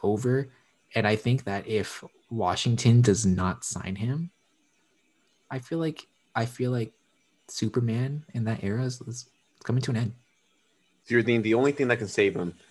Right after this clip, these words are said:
Speaker 2: is his past connection to Ron Rivera?
Speaker 1: Yes.
Speaker 2: I agree.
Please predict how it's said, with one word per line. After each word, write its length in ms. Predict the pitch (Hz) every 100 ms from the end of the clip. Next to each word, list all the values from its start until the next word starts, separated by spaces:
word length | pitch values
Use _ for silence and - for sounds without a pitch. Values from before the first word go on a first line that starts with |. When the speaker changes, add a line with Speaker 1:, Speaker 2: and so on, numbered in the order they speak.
| _ -
Speaker 2:
is 120 | 95
his 120 | 90
past 320 | - 98 -
connection 380 | 98 90 - 90
to 80 | 90
Ron 260 | 92 92
Rivera? 400 | 92 82 73 - - - _ _ _ _ _ _ _
Speaker 1:
Yes. 220 | 110 - - _ _ _ _ _ _ _ _ _ -
Speaker 2:
I 80 |
agree. 320 | 151 92 104